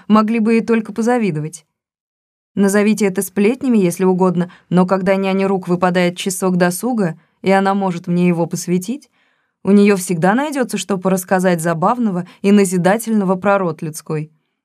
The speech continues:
Приятно ведь послушать о том, что происходит на свете, узнать о разных глупостях и пустяках, которыми заняты ближние.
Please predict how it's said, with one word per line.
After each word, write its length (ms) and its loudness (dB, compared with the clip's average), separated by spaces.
Приятно 420 4
ведь 180 -2
послушать 460 -4
о 80 2
том, 220 0
что 180 -8
происходит 560 -2
на 120 4
свете, 420 -4
узнать 380 4
о 60 2
разных 320 0
глупостях 580 -4
и 80 0
пустяках, 640 -2
которыми 440 2
заняты 380 -2
ближние. 540 -2